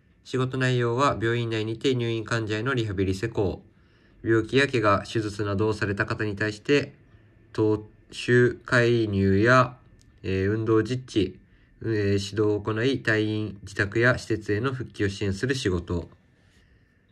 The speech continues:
必要な資格やスキルが理学療法士免許で、勤務時間が一日八時間、残業が月平均二時間。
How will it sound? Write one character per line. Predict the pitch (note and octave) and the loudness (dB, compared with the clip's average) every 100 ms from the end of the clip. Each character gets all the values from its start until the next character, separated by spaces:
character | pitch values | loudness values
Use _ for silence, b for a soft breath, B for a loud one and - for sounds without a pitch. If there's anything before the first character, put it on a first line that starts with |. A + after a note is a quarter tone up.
| _ | _
必 | - C3 | -6 0
要 | B2+ | 2
な | B2+ | 2
資 | B2+ | -2
格 | B2+ C3 | -4 0
や | B2+ | -2
ス | C3 | -2
キ | B2+ | -2
ル | B2 | 2
が | D3 | 4
理 | B2+ | 2
学 | G2+ G2 G2 | 0 -2 0
療 | G2+ | 0
法 | G2 G2+ | 0 -4
士 | G2 | -4
免 | G#2 G2+ G2 | -4 -4 -2
許 | G2+ | -2
で、 | C3 | -2
勤 | B2+ A#2+ | -2 -4
務 | A2+ | -4
時 | A2 | -4
間 | A2+ A#2 | -4 -2
が | C#3 | -2
一 | C3 | -2
日 | G2+ E2+ | -6 -6
八 | F#2 E2+ | -8 -6
時 | F#2+ A2+ | -4 -2
間、 | F#2+ E2 | -2 -4
残 | D#2 F2+ | -6 -4
業 | F2+ F2 | -4 -4
が | F2+ | -6
月 | - F#2 | -8 -6
平 | F#2+ F2 | -4 -4
均 | E2+ | -4
二 | E2 | -2
時 | F2 A2 | -2 0
間。 | G#2 - | 0 0